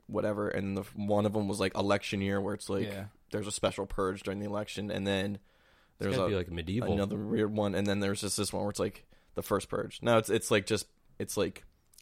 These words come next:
Speaker 1: two thousand twenty,
Speaker 3: Oh,
Speaker 1: I
Speaker 3: come
Speaker 1: guess,
Speaker 3: on.
Speaker 1: where they, they did the, they decided to do the first Purge. But it's, like,
Speaker 2: I kinda
Speaker 1: they're just
Speaker 2: like the first one, except the ending. I kinda like the first one.
Speaker 1: Yeah, I mean, but the first one, it's, like, the first cool, like, the
Speaker 2: Yeah.
Speaker 1: concept,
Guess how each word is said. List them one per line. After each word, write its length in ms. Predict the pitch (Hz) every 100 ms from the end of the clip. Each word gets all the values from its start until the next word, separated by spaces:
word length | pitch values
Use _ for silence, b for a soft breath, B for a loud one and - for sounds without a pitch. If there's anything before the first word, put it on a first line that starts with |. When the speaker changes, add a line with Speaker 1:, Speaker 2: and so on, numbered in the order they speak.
| -
Speaker 1:
two 120 | -
thousand 580 | 117 101 104 101 95 98 - _ -
twenty, 360 | - 107 101 92
Speaker 3:
Oh, 40 |
Speaker 1:
I 40 |
Speaker 3:
come 60 | 90
Speaker 1:
guess, 240 | 101 101
Speaker 3:
on. 60 | -
Speaker 1:
where 160 | 104 98
they, 160 | 92 90 - - _ -
they 140 | 107
did 240 | 92 104 92
the, 100 | 69
they 180 | 104
decided 320 | 98 101 104 101
to 60 |
do 120 | 101 101
the 60 |
first 220 | - 101 -
Purge. 320 | 98 - - b b b b
But 80 | 131
it's, 140 | -
like, 320 | 127 107 - - - _ _ _ _ -
Speaker 2:
I 60 | 135
kinda 200 | 185 202
Speaker 1:
they're 40 |
just 80 | 143
Speaker 2:
like 140 | 143
the 80 | 117
first 320 | - 120 127 -
one, 100 | 120
except 280 | 127 -
the 100 | 120
ending. 320 | 123 147 175 139
I 80 |
kinda 260 | 113 131 120
like 200 | 110 104
the 80 | -
first 280 | 85 90 -
one. 180 | 82 90 -
Speaker 1:
Yeah, 220 | 135 101
I 60 | 104
mean, 160 | 110
but 100 | 98
the 80 | 95
first 240 | - 107 -
one, 240 | 101 98
it's, 120 | 98
like, 140 | 95 -
the 60 |
first 380 | 101 110 98 -
cool, 300 | - 117 98
like, 220 | 92 - -
the 60 |
Speaker 2:
Yeah. 80 | 110
Speaker 1:
concept, 540 | 98 101 - - -